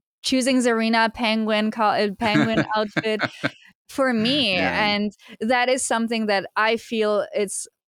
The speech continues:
Speaker 1: yeah, it's, like, the, the fulfillment and, um,
Speaker 2: Mm-hmm.
Speaker 1: and it's not, like, anyone big out there, any, you know, famous, uh, creator for me. It's
Speaker 2: Mm-hmm.
Speaker 1: mostly, like, the entire community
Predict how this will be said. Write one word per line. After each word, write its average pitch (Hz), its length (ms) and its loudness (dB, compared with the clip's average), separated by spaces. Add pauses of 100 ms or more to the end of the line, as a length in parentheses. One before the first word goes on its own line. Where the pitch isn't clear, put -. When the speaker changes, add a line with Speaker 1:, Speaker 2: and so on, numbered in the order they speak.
(520)
Speaker 1:
yeah, 240 360 0
it's, 208 340 -2
like, 196 300 0
the, 185 500 0 (420)
the 214 120 -2
fulfillment 202 760 0 (120)
and, 180 500 -2
um, 151 580 -4
Speaker 2:
Mm-hmm. - 180 -8 (300)
Speaker 1:
and 214 120 0
it's 214 200 -4
not, 220 220 2
like, 214 160 0
anyone 208 420 -2
big 196 280 0
out 190 200 0
there, 190 180 0
any, 190 480 -2
you 190 60 -2
know, 185 520 -4 (800)
famous, 196 840 0
uh, 190 140 -2
creator 196 600 -2
for 190 160 -8
me. 190 220 0
It's - 200 -2
Speaker 2:
Mm-hmm. - 140 -18
Speaker 1:
mostly, 196 400 0
like, 185 140 0
the 190 120 2
entire 185 420 -2
community 175 560 -4